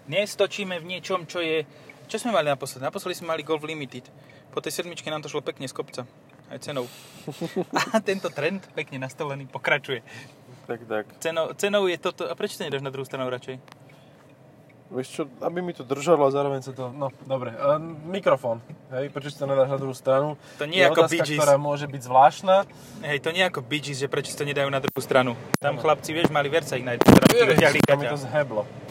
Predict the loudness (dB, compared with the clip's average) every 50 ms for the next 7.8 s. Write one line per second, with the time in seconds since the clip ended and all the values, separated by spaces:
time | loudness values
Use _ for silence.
0 | -16 -16 -14 -12 -8 -6 -6 -4 -4 -4 -2 -2 -2 -2 -2 -2 -2 0 -2 -2
1 | -2 -4 -6 -4 -4 -4 -4 -6 -12 -12 -14 -16 -18 -16 -14 -14 -14 -12 -10 -10
2 | -10 -8 -8 -10 -8 -4 -2 -2 -2 -2 -6 -10 -14 -14 -16 -18 -16 -14 -10 -8
3 | -4 0 2 2 2 0 -2 -2 -2 -2 -2 -4 -8 -6 -4 -4 -4 -2 -2 -2
4 | -4 -2 -2 -2 -2 0 0 0 0 0 -2 -2 -2 -2 -2 0 0 0 0 0
5 | 0 -2 -2 -4 -6 -14 -4 2 4 4 6 6 4 4 4 2 0 -2 -8 -10
6 | -14 -14 -14 -12 -12 -12 -6 0 2 2 2 0 -2 -14 -14 -14 -8 -2 0 0
7 | 0 4 2 2 2 2 -2 -2 -4 -2 0 0 0 0 -2